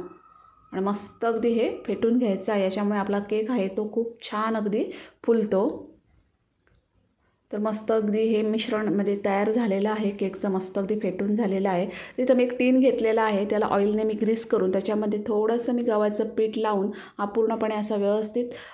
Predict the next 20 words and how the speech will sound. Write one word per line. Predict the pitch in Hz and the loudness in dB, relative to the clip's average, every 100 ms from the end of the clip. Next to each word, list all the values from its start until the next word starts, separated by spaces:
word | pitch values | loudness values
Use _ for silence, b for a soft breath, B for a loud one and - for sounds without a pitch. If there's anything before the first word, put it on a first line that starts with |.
| B | B
अ, | 202 196 190 | -2 -2 0
ग्रीस | 220 226 | 0 0
करून | - 233 247 | 0 2 4
घेतलेला | 254 214 208 214 | 2 2 0 2
आहे. | 214 208 220 - B B | 2 2 0 -4 B B
याच्यामुळे | 185 220 214 214 | -2 0 0 0
काय | 226 233 | 2 4
होईल | 226 202 220 | 4 2 0
की | |
डिमोल्ड | 202 220 220 233 233 | 0 2 4 4 2
आपला | 208 214 | 0 0
केक | 214 214 - - | 0 -2 -2 -6
एकदम | 208 196 226 214 | -2 0 0 0
इझिली | 190 202 220 247 | 2 2 4 4
होईल. | 233 202 269 B B B | 4 2 0 B B B
ते | 233 | 0
सगळं | 233 220 | 2 2
जे | 214 220 | 2 2
बॅटर | 208 208 226 | 2 2 4
आहे | 240 226 | 4 2